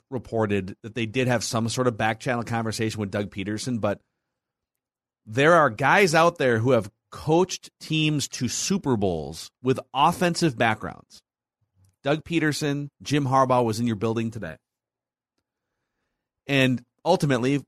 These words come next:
for whatever reason, whether it's you're wor-, you're worried about the way things blew up for both those guys at the end of their tenures in San Francisco and Philadelphia, or you're worried about the price of Jim Harbaugh, whatever it is,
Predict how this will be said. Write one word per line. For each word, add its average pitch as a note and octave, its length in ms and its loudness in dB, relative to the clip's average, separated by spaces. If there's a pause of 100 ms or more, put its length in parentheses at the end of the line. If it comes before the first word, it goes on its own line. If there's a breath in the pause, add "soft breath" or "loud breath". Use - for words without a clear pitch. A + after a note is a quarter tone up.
for B2 180 0
whatever B2+ 320 2
reason, G2 360 0
whether F#2 200 -4
it's F2+ 140 -8
you're G2 140 -4
wor-, G2+ 180 -2
you're G#2 160 -4
worried A#2 220 2
about A#2+ 240 2
the A2 80 -2
way A#2 160 2
things A2+ 260 -4
blew A2+ 220 0
up B2 160 2
for C3 100 -8
both B2 220 2
those A#2+ 180 -2
guys B2+ 280 4
at A2 100 -6
the A2 120 -2
end A#2 120 0
of A#2 40 2
their A2+ 120 2
tenures A#2+ 480 -2
in G#2 100 -4
San A2+ 180 -4
Francisco A#2+ 600 -2
and F#2+ 160 -4
Philadelphia, D3 640 2
or A2 160 2
you're F#2+ 160 -2
worried A#2 220 0
about A#2 220 0
the F#2+ 80 -16
price C#3+ 480 -4
of - 80 -8
Jim G2+ 160 -6
Harbaugh, C3+ 400 2
whatever D3 260 2
it D#3 60 0
is, A2 280 0